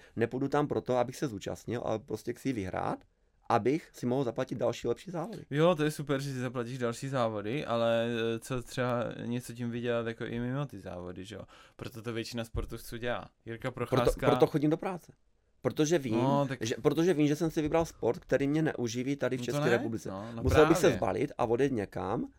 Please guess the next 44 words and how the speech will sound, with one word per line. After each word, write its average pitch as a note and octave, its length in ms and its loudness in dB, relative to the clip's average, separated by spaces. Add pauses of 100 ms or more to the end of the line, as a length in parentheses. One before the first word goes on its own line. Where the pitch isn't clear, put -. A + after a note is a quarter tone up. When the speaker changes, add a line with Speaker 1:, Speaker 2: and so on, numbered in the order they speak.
(520)
Speaker 1:
kde B2 240 4
bych D3 160 0
prostě C3 280 -2
se C3 160 -2
živil C#3 400 0
trenérstvím A#2+ 680 0
nebo B2+ 260 2
být B2+ 260 -4
atletem. G#2+ 640 -2 (1120)
A A2 240 4 (180)
to C#3 100 2
by C#3 80 0
šlo. B2 260 0
Šlo A2+ 140 -4
by G#2 80 -6
to G2+ 100 -6
v F2+ 60 -8
Dubaji, C3+ 320 0
šlo B2 140 -4
by G2+ 80 -10
to - 100 -8
v - 100 -10
Ameru, B2+ 420 -2
šlo A2+ 160 -4
by A2 100 -6
to B2 100 -6
prostě A2 240 -8
někde G#2+ 220 -2
jinde. G2 200 -4 (140)
Tady A2 220 -4
to A2+ 200 -2
nikdy A2+ 280 -2
nepůjde. G#2 440 -2 (460)
A - 60 0
proto B2+ 600 2
to, C3+ 100 4
co B2 160 -2
udělalo B2+ 340 2
strašně A#2+ 360 -2
moc C3 200 -2
lidí, A#2 240 -4
jako A#2+ 220 0
kdyby B2+ 180 0
chybu, A2+ 380 -2